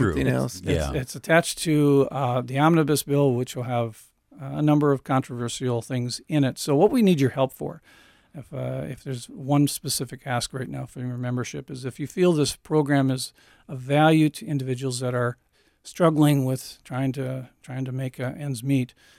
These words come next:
Speaker 3: uh, I would suggest that you could, uh, call your state, uh, the House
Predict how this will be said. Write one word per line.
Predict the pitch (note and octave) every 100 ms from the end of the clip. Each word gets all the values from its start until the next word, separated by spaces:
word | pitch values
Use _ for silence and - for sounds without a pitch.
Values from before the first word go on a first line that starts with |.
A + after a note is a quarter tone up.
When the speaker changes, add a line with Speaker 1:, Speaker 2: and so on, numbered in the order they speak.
| _
Speaker 3:
uh, | - C3+ B2+
I | C#3 D3
would | C#3
suggest | - C3 E3 A#3 -
that | C3+
you | -
could, | - B2+
uh, | B2+ B2 A#2+ A#2+ - _
call | - C#3+ D3
your | C3+ C#3 C3+
state, | C3 - C3 B2+ _ _ _ -
uh, | F#3 D#3+
the | E3 B2+ C3
House | C3+ C3+ C#3+ - -